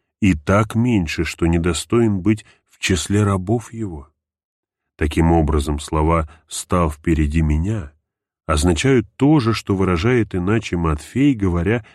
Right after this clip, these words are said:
"Я недостоин понести обувь его". А что слова "стал впереди меня" сказаны не о происхождении его,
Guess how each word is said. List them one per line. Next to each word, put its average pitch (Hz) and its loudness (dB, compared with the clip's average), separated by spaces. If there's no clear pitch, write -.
"Я 87 2
недостоин 82 -2
понести 82 -6
обувь 65 -6
его". 62 -20
А 87 0
что - -2
слова 110 0
"стал 104 -4
впереди 87 -4
меня" 87 0
сказаны 85 -2
не 87 4
о 80 2
происхождении 80 -2
его, 71 -6